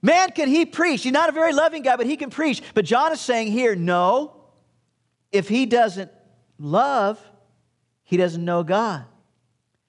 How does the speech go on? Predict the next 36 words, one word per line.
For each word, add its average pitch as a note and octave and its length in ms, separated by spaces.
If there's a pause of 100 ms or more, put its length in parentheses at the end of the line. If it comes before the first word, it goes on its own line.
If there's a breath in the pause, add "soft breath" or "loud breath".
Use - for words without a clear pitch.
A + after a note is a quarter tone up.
(120)
"Oh, D4 200
but B3 140
man, C#4+ 200
I C#4 120
know C#4+ 140
this C4+ 180
woman C#4 260
who A3+ 100
leads A#3+ 260
our A3+ 80
Bible A#3+ 400
study, C#4 460 (220 loud breath)
and, G3+ 220 (140 loud breath)
and G3+ 140
she's C4+ 260
not B3 220
very B3 200
loving. A3+ 320
Nobody B3 340
really G#3+ 180
likes G#3 200
to G3+ 100
hang G#3+ 200
out A3+ 180
with F3 100
her. F#3+ 120 (160 loud breath)
But G3+ 160
man, B3+ 280
she's C#4+ 220
got G#3+ 260
degrees, A3+ 500
and F3+ 140
man, C#4+ 240
can A#3 140
she C#4+ 220
teach. - 640